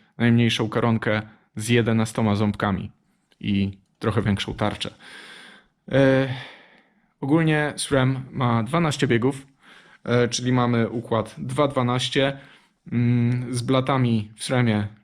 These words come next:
czterdzieści osiem trzydzieści pięć, e,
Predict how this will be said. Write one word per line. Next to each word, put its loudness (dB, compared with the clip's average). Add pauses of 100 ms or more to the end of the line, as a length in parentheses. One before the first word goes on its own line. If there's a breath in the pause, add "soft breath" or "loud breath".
(220)
czterdzieści -2
osiem -2
trzydzieści -6
pięć, 0 (720 loud breath)
e, 2